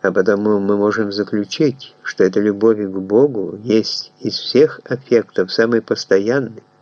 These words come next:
и поскольку он относится к телу, может уничтожиться только вместе с самим телом.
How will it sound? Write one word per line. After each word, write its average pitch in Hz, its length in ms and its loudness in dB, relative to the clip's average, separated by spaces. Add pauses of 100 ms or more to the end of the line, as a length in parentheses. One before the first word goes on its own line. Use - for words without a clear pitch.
(1040)
и 98 80 0
поскольку 107 540 2
он 107 140 0
относится 110 520 0
к 95 100 -14
телу, 113 440 0 (920)
может 110 380 2
уничтожиться 117 760 0
только 135 440 2
вместе 120 420 -2
с - 60 -4
самим 110 360 -2
телом. 95 460 -2